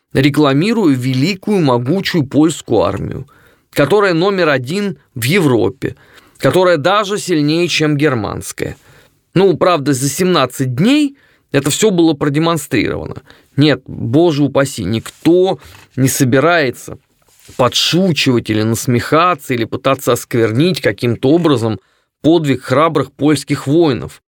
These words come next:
которые, истекая кровью, пытались остановить вермахт.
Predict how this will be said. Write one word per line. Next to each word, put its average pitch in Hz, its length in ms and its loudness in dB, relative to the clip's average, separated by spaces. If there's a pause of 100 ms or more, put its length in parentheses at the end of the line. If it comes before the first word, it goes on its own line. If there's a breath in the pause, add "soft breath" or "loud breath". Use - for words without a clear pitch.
(360)
которые, 139 360 2
истекая 131 480 0
кровью, 170 420 0
пытались 147 500 -2
остановить 117 540 -4
вермахт. - 520 -4